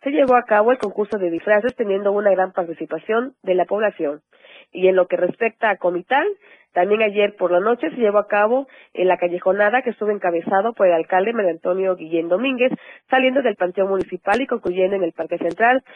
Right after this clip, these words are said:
donde se realizó una ofrenda y altar. Además, hubo una programación de bailes regionales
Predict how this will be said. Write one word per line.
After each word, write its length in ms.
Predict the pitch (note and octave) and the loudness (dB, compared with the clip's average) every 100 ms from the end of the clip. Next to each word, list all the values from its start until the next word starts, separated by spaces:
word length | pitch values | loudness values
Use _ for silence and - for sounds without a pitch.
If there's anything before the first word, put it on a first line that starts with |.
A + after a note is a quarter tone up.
| - - - | -20 -10 -2
donde 240 | G3 G3 | 0 0
se 80 | F#3+ | 0
realizó 500 | F#3 F#3+ F#3 A#3 B3 | 0 0 -2 0 0
una 220 | A#3 B3 | 0 -2
ofrenda 340 | B3 A3 A3 A#3 | -2 -2 0 0
y 100 | F#3 | 0
altar. 380 | E3+ G3 G#3+ - | -2 0 -2 -2
Además, 400 | F3+ F#3+ G#3+ A3+ | -4 -2 0 -2
hubo 140 | B3+ | -2
una 160 | B3+ A3+ | 0 0
programación 520 | F3+ E3+ E3+ - G#3+ | 0 -2 -2 -4 -4
de 80 | G#3+ | 0
bailes 300 | F#3+ G3 F#3+ | 0 0 -4
regionales 580 | - F3+ G3+ A#3 B3 | -6 -4 2 2 2